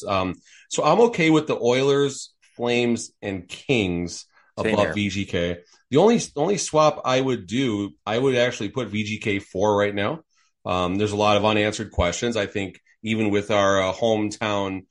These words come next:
Speaker 1: bias, um, you know, love for the, love for the V G K, I think four is probably where they should be, and hopefully they're gonna exceed and overperform our perspective of where they really should be ranked.
Speaker 2: Okay. Yeah, I would probably go with V G K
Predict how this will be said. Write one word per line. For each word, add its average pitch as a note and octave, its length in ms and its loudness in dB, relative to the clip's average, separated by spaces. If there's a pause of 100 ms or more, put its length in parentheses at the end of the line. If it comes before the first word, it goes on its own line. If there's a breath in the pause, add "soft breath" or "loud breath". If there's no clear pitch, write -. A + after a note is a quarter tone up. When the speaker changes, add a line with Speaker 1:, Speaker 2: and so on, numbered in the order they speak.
(400)
Speaker 1:
bias, A2 760 2
um, F#2 600 -2
you G2+ 140 -4
know, F#2+ 320 -4 (240)
love A#2+ 340 4
for A#2+ 160 -4
the, A2 320 0 (140)
love C3 240 2
for C3 80 -6
the A2+ 80 -2
V A#2 180 0
G A2 140 -6
K, G#2+ 380 -2 (220 loud breath)
I B2 100 -2
think C#3+ 180 2
four C3 340 0
is A2 140 -2
probably A#2 480 -2
where G#2+ 180 -2
they G2 160 -4
should F#2 380 -6
be, F#2+ 220 -2
and A#2+ 280 -2 (240 soft breath)
hopefully G#2+ 300 -2
they're G#2 160 2
gonna G2+ 460 0 (680)
exceed C#3 600 0
and A#2+ 100 -2
overperform A#2 1040 2 (100)
our G2+ 240 0
perspective G2+ 600 -4
of F#2 120 -4
where F#2 160 -4
they F2 100 -4
really F2 200 -2
should A2 180 -8
be D#2+ 100 -6
ranked. - 380 -14 (520)
Speaker 2:
Okay. - 360 -4
Yeah, B2 200 2
I C3 180 2
would F3+ 180 0
probably B2+ 360 2
go A2 200 2
with G2+ 160 -4
V G#2 140 -10
G F#2 180 -16
K G2+ 220 0